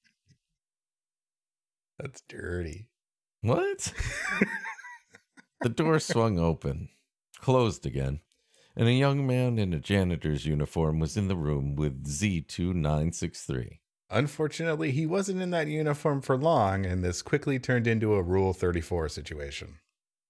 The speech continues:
Speaker 2: I think you mean a Rule two nine six three situation.
Speaker 1: <laughs> Z.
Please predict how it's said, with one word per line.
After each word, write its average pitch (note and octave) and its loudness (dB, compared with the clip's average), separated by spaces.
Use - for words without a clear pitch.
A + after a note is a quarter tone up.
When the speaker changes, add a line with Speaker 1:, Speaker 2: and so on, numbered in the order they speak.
Speaker 2:
I G2 0
think F2 -2
you F2+ 0
mean D#2+ 0
a D#2 0
Rule D2+ 2
two F2 0
nine D2 2
six - -6
three F#2 0
situation. C#2 -6
Speaker 1:
<laughs> E2 -6
Z. F2 -4